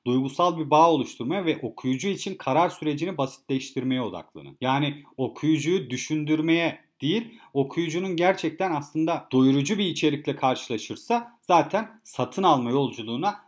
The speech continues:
daha yaklaşacaktır. O yüzden bunlara da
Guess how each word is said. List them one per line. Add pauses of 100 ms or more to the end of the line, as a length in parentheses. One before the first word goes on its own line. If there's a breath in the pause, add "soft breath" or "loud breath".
(100)
daha
yaklaşacaktır. (180)
O
yüzden (280)
bunlara
da